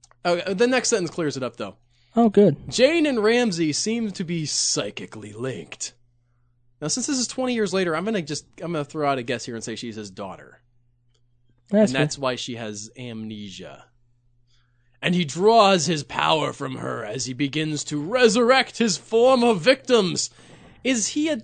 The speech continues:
Speaker 2: They're in a pit.
Speaker 1: Yeah, also, are, is he a doctor or, like, a voodoo man?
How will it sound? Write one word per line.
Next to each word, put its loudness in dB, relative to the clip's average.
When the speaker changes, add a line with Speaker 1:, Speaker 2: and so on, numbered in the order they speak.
Speaker 2:
They're 8
in 6
a 6
pit. 0
Speaker 1:
Yeah, -2
also, 0
are, -2
is -6
he -2
a 0
doctor 0
or, 2
like, 0
a 4
voodoo -2
man? -6